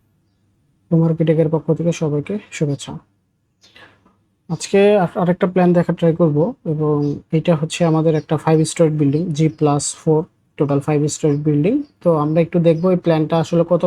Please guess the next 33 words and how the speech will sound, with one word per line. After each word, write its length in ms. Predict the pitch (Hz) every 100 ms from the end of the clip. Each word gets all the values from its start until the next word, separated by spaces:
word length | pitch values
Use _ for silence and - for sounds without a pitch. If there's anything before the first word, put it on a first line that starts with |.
| 175
কাঠা 180 | 160 170
জায়গার 320 | 165 165 160
উপরে 300 | 156 160 185 254 165
এবং 240 | 151 147
এটার 280 | 147 156 147 - - - - -
নির্মাণ 380 | 160 156 156 151
ব্যয় 160 | 156 156
কত 180 | 156
হয় 200 | 151 170
সেটা 240 | 170 156 147 143
একটু 220 | 185 208
শেষের 300 | - 156 151
দিকে 140 | 151 143
আলোচনা 320 | 143 143 139 139
করব। 160 | 139 147 - -
তো 80 |
আমরা 220 | 196 190 185 175 226 - _ - -
শুরুতে 300 | 175 165 170
দেখি 360 | 165 165 185
যে 120 | 170 170
আমাদের 300 | 156 156 160
আসলে 220 | - 160 180 - _ _ _ -
কোন 160 | 190 185
ফ্লোরে 240 | 180 175 -
কি 180 | 175 165
আছে 280 | 147 202 170
এবং 160 | 160 -
কি 100 | 175 165
কি 100 | 170
দিয়ে 140 | 170
আমরা 220 | 160 160 156
হচ্ছে 180 | 156 165
প্ল্যানটা 300 | 165 156 160